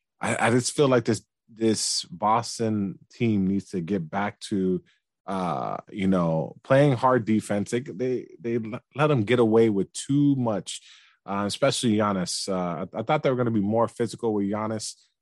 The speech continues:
uh, and Giannis, again, just bullied his way through, uh, and then let the others, you know, get off on them. So,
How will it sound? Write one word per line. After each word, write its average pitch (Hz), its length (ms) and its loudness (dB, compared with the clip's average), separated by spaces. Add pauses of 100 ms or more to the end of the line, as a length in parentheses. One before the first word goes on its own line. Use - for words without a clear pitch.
(120)
uh, 82 420 -4 (100)
and 95 260 -2
Giannis, 110 340 0
again, 101 280 -2
just - 240 -8
bullied 104 480 2
his 92 280 0
way 95 300 0
through, 104 420 -4 (360)
uh, 90 220 -8
and 170 180 2
then 180 100 2
let 165 220 2
the 120 180 2
others, 110 460 2
you 107 160 -6
know, 98 160 0
get 92 180 -2
off 101 240 -4
on 85 160 -4
them. 82 160 -8
So, 85 320 -4